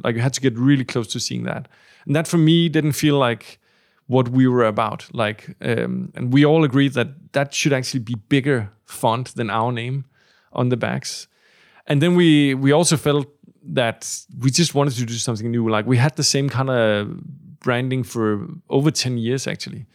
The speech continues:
And so we felt it was time to show, well, what are we gonna look like the next ten years? And we've developed as a company, we've grown, we have, you know, gotten more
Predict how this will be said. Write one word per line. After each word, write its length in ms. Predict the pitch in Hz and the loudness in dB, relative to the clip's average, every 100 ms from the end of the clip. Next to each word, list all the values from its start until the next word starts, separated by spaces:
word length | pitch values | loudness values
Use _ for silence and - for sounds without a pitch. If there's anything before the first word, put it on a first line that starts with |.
| _ _ _ | _ _ _
And 100 | 120 | 0
so 100 | 131 | 4
we 120 | 127 | 4
felt 220 | 127 208 | 4 2
it 40 | 180 | 2
was 140 | 123 | 0
time 260 | - 131 131 | -2 -2 -2
to 100 | - | -4
show, 180 | - 127 | -2 0
well, 180 | 120 | 0
what 220 | 117 123 131 | 0 0 0
are 40 | |
we 100 | 123 | -2
gonna 160 | 120 113 | -2 -2
look 200 | 113 110 | -2 -2
like 180 | 117 | -6
the 80 | 113 | -4
next 260 | 123 123 - | -6 -6 -8
ten 160 | 107 | -8
years? 320 | - 120 - - | -8 -10 -10 -12
And 160 | 110 | 0
we've 200 | 139 151 | 2 2
developed 460 | - 135 143 143 139 | 2 0 2 2 0
as 160 | 123 | -4
a 40 | 139 | -6
company, 400 | 135 131 131 127 | -8 -8 -8 -8
we've 320 | 120 135 131 | -2 -2 -2
grown, 460 | 135 123 123 127 120 _ _ _ _ - - | -2 0 0 -6 -12 _ _ _ _ -20 0
we 160 | 131 | 4
have, 400 | 127 127 117 - - | 4 4 -2 -8 -6
you 140 | 127 | 0
know, 220 | 113 107 - - - | 0 -2 -6 -14 -2
gotten 240 | 127 127 | -2 0
more 720 | 127 123 135 131 131 127 - | 0 2 2 2 2 0 -4